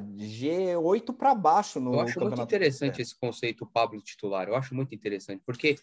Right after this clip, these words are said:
Speaker 2: ele não serve como nove titular, porque ele não é o cara do, ele não é o matador, ele não é o cara que vai fazer o gol quando precisa, ele não é o cara da bola difícil, da bola decisiva. Mas ele também não serve como arma do segundo tempo, porque ele também não é o cara que vai mudar o jogo,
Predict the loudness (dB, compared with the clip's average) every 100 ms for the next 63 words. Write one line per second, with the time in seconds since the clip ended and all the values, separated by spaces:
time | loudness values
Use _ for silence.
0 | _ -2 0 2 0 2 2 2 0 0
1 | 2 2 2 -2 -4 0 2 2 -2 -4
2 | -2 0 -2 0 0 2 0 -2 0 -2
3 | -2 -4 -6 -6 -2 0 0 -2 -2 -2
4 | -2 -2 -2 -4 -4 -4 -6 -8 -10 -14
5 | -14 -6 -4 -2 -2 -4 -4 -4 -2 0
6 | 0 0 -2 -4 -12 -12 -10 -6 -4 0
7 | 0 -2 -4 -6 -8 -10 _ _ _ _
8 | 0 4 6 8 6 6 6 4 2 2
9 | 0 -2 -2 2 4 4 2 -2 -4 -4
10 | -4 -2 -2 0 -4 -10 _ _ _ _
11 | _ -2 2 4 4 2 2 0 2 2
12 | 4 0 2 -2 -2 -2 -2 0 0 0